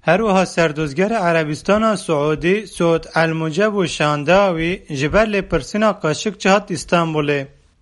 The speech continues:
Muceb bi dozger û karbidestên Türk re hevdîtin pêkanîn. Piştî vê hevdîtinê Serdozgeriya Komariya İstanbulê daxuyeniyek nivîskî da. Di vê daxuyeniyê de hat diyar kirin ku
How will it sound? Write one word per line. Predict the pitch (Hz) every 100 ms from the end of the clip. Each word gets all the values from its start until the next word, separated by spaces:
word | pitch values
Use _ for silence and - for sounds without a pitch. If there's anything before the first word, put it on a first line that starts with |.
| -
Muceb | 160 220 185 220 233
bi | 180 175
dozger | 170 175 147 202
û | 220 -
karbidestên | 175 165 151 185 202 - 202 180 -
Türk | 220 226
re | 220 220
hevdîtin | 175 175 147 160 185
pêkanîn. | 185 170 165 160 156 151 147 151 _ _ _ -
Piştî | 196 190 233
vê | 220 247 202
hevdîtinê | 170 170 - 233 233 208
Serdozgeriya | - 185 160 180 156 170 175 240 214
Komariya | - 170 160 165 214 208
İstanbulê | 175 - 208 220 170 160 190 214 160
daxuyeniyek | 170 156 170 156 156 190 220 208
nivîskî | 180 160 - - 175
da. | 151 143 143 _ -
Di | 151
vê | 175 233
daxuyeniyê | 240 196 190 170 175 226 220
de | 202
hat | 185 208 165
diyar | 170 160 -
kirin | 156 202 226
ku | - 208 220